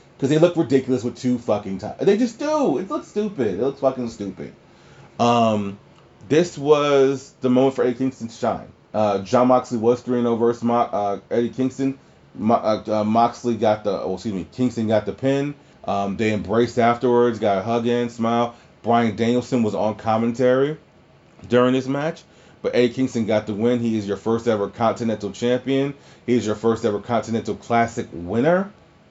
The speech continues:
And it, it came, and think about this. And here's what makes these tournaments so much fun. For as dominant as Jon Moxley was in his own league, only losing one time, for as dominant as he was in,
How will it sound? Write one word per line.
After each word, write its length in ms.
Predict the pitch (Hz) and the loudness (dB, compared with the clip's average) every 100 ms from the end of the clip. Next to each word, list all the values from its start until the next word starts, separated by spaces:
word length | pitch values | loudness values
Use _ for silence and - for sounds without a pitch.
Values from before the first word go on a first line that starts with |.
| _ _ - | _ _ -2
And 440 | 120 120 117 113 - | 2 4 2 0 -2
it, 220 | 117 - 117 | -2 -2 0
it 240 | 120 113 | -2 -4
came, 280 | 117 123 - | -2 -2 0
and 180 | 123 117 | -2 0
think 140 | 202 | 2
about 240 | 185 135 104 | 4 4 2
this. 400 | 98 - - - _ _ _ - | -4 -6 -14 -20 _ _ _ -6
And 80 | 123 | 2
here's 140 | 214 254 | 4 4
what 120 | 202 | 2
makes 280 | 175 - - | -2 -4 -8
these 200 | 139 - | -8 -6
tournaments 440 | - 127 123 117 | 0 2 2 -2
so 120 | 120 | -2
much 160 | 113 101 | -2 -4
fun. 460 | - 85 73 65 - | -10 -16 -14 -16 0
For 140 | 123 120 | 2 2
as 160 | - | -2
dominant 640 | - 143 185 185 120 98 98 | 0 6 6 6 2 -2 -4
as 180 | 92 | -8
Jon 340 | - 131 139 139 | -2 2 2 2
Moxley 440 | 123 117 - 120 | 0 0 -2 -4
was 220 | 104 95 | -2 -4
in 380 | 98 95 92 92 - _ _ - | -4 -4 -6 -8 -14 _ _ -4
his 240 | 123 113 | 0 2
own 400 | 110 110 110 104 | 2 2 0 -2
league, 320 | 95 87 73 - - _ _ _ _ - | -2 -4 -6 -14 -20 _ _ _ _ 2
only 200 | 131 139 | 4 4
losing 480 | 135 113 110 101 | 4 2 0 -2
one 380 | 104 110 113 110 | -2 0 0 -2
time, 500 | 107 98 76 50 - - _ - | -2 -4 -6 -12 -20 -20 _ -4
for 120 | 107 | -2
as 100 | 107 | 0
dominant 460 | 87 151 185 196 127 | 4 6 6 4 -2
as 100 | 120 | -2
he 140 | 131 | -4
was 300 | 113 104 92 | -2 -2 -4
in, 260 | 90 82 | -6 -8